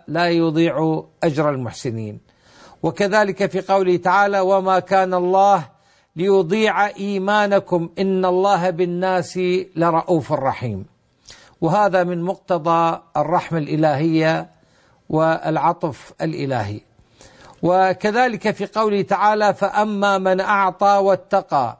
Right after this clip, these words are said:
شوف، "فَأَمَّا مَنْ أَعْطَى وَاتَّقَى وَصَدَّقَ بِالْحُسْنَى"، التَّقْوَى وَالتَّصْدِيقِ مُقَابِلْ هَذَا الْعَطَاء، "فَسَنُيَسِّرُهُ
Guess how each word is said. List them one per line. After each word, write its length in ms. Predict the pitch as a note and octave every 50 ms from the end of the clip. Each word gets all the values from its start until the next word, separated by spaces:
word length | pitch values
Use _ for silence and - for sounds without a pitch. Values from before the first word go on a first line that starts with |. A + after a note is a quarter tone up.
| _
شوف، 160 | _ - C#3+ A#2
"فَأَمَّا 600 | - E3+ - - - G3+ G3+ F#3+ F#3 F#3+ F#3 F3+
مَنْ 220 | F3 F3 F3+ F3 F3+
أَعْطَى 640 | - - F#3+ F#3+ F3+ D#3+ - G3+ G3 G3+ G#3+ A3 G#3+ _ _ _ _ _ _ _ _ _ _
وَاتَّقَى 640 | D#3 E3+ F3 F3+ - - G#3+ G#3 - F#3 F3+ E3 - E3+
وَصَدَّقَ 800 | E3+ F3+ F3 - - A#3 A#3+ G3 F3+ F3+ A3 C4 B3 G#3 A3+
بِالْحُسْنَى"، 760 | A3 F#3+ F#3+ E3+ - F3+ F3+ E3+ - D#3+ D#3 D#3 D3+ D3+ D#3+ - _ _ _ _ _ -
التَّقْوَى 800 | D3 - - _ A3+ A3 G3+ - G#3 G#3+ A3+ A3+ A#3 A#3+ B3+ B3+ - _ _ _ _ -
وَالتَّصْدِيقِ 1080 | E3 F#3 F#3 - - F3 F3 D3 C#3 D3 G3 C4 C#4 C4 G3 - - _ - - - _ _ _ _ _ _ _ _ _ _ _ _ _
مُقَابِلْ 520 | C#3 C3 - - E3 F3 F#3 F#3+ G#3 G3+ F#3+
هَذَا 200 | G#3 A3 G#3 A3
الْعَطَاء، 580 | G#3 F#3+ G#3+ - - B3 B3 A3+ E3+ C3 - _ _ _ _ _ _ _ _ _ _ _ _ _ _ _ _
"فَسَنُيَسِّرُهُ 1800 | - - G#3 A3 A3 A3 G#3 F#3+ - - - - - - G#3+ G#3+ G#3+ A3 A3+ A3+ A3 G#3 - - - - - - B3 B3+ B3 B3+ B3 A3 G#3+